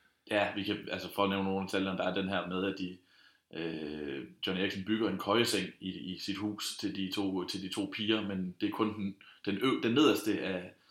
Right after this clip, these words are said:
af, af sengene, det rent faktisk er muligt at ligge i, fordi han ikke har været i stand til at samle den sammen.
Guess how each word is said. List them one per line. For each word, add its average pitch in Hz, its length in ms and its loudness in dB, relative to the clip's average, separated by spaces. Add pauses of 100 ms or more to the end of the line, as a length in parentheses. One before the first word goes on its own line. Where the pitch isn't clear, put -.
(260)
af, 82 280 -4
af 90 80 -4
sengene, 107 380 2
det 95 80 0
rent 98 120 0
faktisk 98 200 0
er 98 60 0
muligt 104 160 6
at 92 60 2
ligge 104 240 2
i, - 60 -6
fordi 90 160 -6
han 92 100 -2
ikke 98 140 -2
har 90 60 -4
været 87 140 -4
i - 20 -12
stand 101 200 -2
til - 80 -6
at 90 80 -4
samle 95 300 0
den 90 100 -12
sammen. 92 240 -2